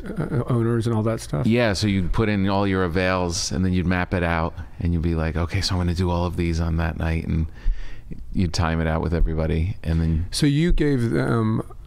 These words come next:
Speaker 1: do you mind me asking this?
Speaker 2: Yeah, no.
Speaker 1: You gave them, I've never known this, so you,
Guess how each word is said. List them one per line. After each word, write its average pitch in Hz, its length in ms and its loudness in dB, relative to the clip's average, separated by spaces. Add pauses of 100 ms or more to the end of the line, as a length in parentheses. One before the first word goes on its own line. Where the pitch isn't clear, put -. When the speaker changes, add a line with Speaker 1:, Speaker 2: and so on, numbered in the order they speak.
(100)
Speaker 1:
do 123 80 2
you 120 60 4
mind 113 140 2
me 107 40 2
asking 101 340 0
this? 127 200 -4
Speaker 2:
Yeah, 113 220 2
no. 139 200 0
Speaker 1:
You 151 140 2
gave 139 400 2
them, 120 600 2
I've 120 140 0
never 127 220 2
known 107 260 2
this, 92 180 0
so - 220 -4
you, 110 240 0